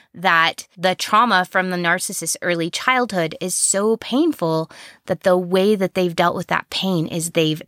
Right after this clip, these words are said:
dissociated. They've actually disembodied themselves. They're having sort of an out-of-body experience. And so they don't feel that connection that comes from the mirror neurons.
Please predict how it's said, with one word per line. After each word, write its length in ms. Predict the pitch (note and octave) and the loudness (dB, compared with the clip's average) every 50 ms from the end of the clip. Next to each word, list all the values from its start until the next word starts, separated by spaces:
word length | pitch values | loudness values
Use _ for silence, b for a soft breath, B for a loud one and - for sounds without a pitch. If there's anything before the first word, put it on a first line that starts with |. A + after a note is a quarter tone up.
| - | -14
dissociated. 1040 | F3 - E3+ D#3 - - - E3 E3 - - E3+ E3 - - - - - - - - B B B B B B B - | -8 -4 -2 -2 0 2 2 2 2 0 -2 -2 -4 -4 -4 -6 -6 -8 -10 -12 -16 B B B B B B B -6
They've 160 | - E3 E3 | -4 -2 0
actually 480 | - C3+ - - - - F3 E3+ D#3+ D3+ - | -2 -2 -2 -2 -4 -2 -2 -4 -4 -2 -2
disembodied 920 | F3+ F3 - - F#3+ F3 E3 D#3 D#3 D#3 D#3 D#3+ D#3+ E3+ E3 - - - - | -2 0 2 2 2 2 2 0 0 0 0 -2 -2 -4 -6 -8 -8 -6 -6
themselves. 720 | - D#3 D#3 D3+ D3 - - E2 C2+ C2 C#2+ - - - - B B B B B B | -4 -4 -4 -4 -4 -2 -2 -2 -2 -4 -8 -12 -12 -12 -12 B B B B B B
They're 120 | - F3+ D#3+ | -2 -2 0
having 440 | - F3+ F3+ F3 F3 E3+ E3+ E3+ | 2 2 0 0 0 -2 -2 -2
sort 240 | D#3+ - F#3+ F3 E3 | -2 -2 -4 -4 -4
of 80 | E3 D#3+ | -4 -4
an 140 | D#3+ E3 - - | -6 -6 -4 -2
out-of-body 840 | - F3 F3 F3 E3+ E3 D#3+ D#3 - E3 D#3+ D#3 D3+ D#3 D#3+ D#3+ - | 0 0 0 0 -2 -2 -4 -4 -2 -2 -2 0 -2 -2 -6 -6 -8
experience. 880 | - G3+ - - - - - C#4 C#4 A#3 E3+ D#3 D3+ D3 C3 B2+ - - b b b b b b b | -8 -8 -6 -6 -6 -4 -4 -4 -4 -4 -4 -4 -6 -6 -6 -6 -8 -8 b b b b b b b
And 200 | - D#3+ E3+ E3+ | -8 -6 -4 -4
so 460 | - - - D#3+ D#3+ D#3 D#3 D#3 E3 - _ _ _ _ _ _ _ | -2 0 2 2 4 4 2 0 -2 -4 _ _ _ _ _ _ _
they 380 | E3+ E3 E3+ E3+ F3 F3 F3+ F3+ | -14 -10 -2 2 2 4 4 2
don't 300 | G3 G#3+ A3+ A3+ - - | 2 0 0 -2 -4 -8
feel 460 | - - - - F#3+ G3 G3+ G3 F3+ | -12 -12 -8 -4 -2 0 0 0 0
that 220 | E3+ D#3+ - - | 0 -2 -4 -6
connection 560 | - - F#3 D#3+ E3+ - - - - D3 D3 | -8 -8 -4 -2 -2 -2 -2 -4 -6 -6 -6
that 120 | D3+ - - | -8 -10 -10
comes 360 | - - F3 F3+ F#3+ F3 - | -4 -2 -2 -2 -2 -4 -6
from 220 | - - E3 E3 | -6 -4 -4 -4
the 80 | D#3+ D#3+ | -4 -4
mirror 280 | D#3+ D#3 D3 D3 D3 D3 | -4 -4 -4 -4 -6 -4
neurons. 720 | D3+ F3 G#3+ A#3 G3 D3+ D3 - - - - - - b | -2 0 0 2 2 0 0 -4 -8 -10 -10 -10 -12 b